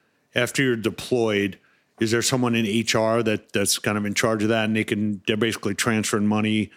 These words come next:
from the corporate account up to Holistically, and then that's basically feeding into each one of the,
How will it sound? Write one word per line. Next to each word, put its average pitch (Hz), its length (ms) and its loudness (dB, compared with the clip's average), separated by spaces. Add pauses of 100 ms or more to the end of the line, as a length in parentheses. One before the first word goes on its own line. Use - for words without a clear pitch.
(200)
from 104 560 0 (400)
the 101 420 0 (320)
corporate 117 260 0
account 113 400 0
up - 240 -4
to 107 560 2 (480)
Holistically, 117 760 0
and 104 120 0
then 104 100 2
that's 107 200 0
basically 107 360 -2
feeding 107 380 0
into 107 500 0
each 104 260 -6
one 110 180 -2
of 104 80 -4
the, 98 260 -6